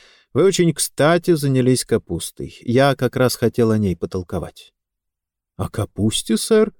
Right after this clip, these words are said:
почтительно переспросил слуга. "Но полковник как будто забыл о ней" и, рассеянно замолчав, пристально глядел куда-то. Сад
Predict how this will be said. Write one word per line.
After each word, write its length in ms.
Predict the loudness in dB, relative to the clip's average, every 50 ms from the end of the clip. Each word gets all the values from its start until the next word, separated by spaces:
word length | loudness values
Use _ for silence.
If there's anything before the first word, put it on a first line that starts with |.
| _ _ _
почтительно 720 | -4 -4 -4 -4 -8 -4 -4 -4 -2 -2 -2 -2 -2 -2
переспросил 640 | -2 -2 -2 -4 -2 0 -2 0 2 2 2 2 2
слуга. 520 | 2 2 2 2 4 4 4 4 4 2 -2 _ _ _ _ _ _ _ _ _ _ _ 0
"Но 300 | 2 2 2 2 0 -4 _ -2
полковник 960 | 0 2 2 2 0 0 2 2 4 4 2 2 2 2 0 -2 -6 -20 _ _ _
как 240 | -4 -2 -2 -2 -2
будто 440 | 0 0 0 0 _ _ 2 2 2
забыл 480 | 4 4 2 2 4 4 4 4 6 4
о 80 | 4
ней" 340 | 4 4 4 4 4 2 0 _ _ _ _ _ _
и, 60 | 0 2
рассеянно 800 | 2 2 0 0 -4 -2 2 2 4 4 4 2 0 -2 -2 -2
замолчав, 640 | -2 -2 -2 -4 -4 -8 -6 -2 0 2 2 2 -2 -8 _ _ _ _ _ _ _ -2
пристально 760 | 2 2 4 2 2 -2 -4 -4 -4 -2 -2 0 0 0
глядел 580 | 0 0 2 2 2 2 4 4 4 4 4 2
куда-то. 640 | 0 -2 -2 2 2 2 2 2 0 -2 -6 -6 -8 _ _ _ _ _ _ _ _ _ _ _ _ _ _ _ _ _ _ _
Сад 320 | -4 0 0 0 0 -2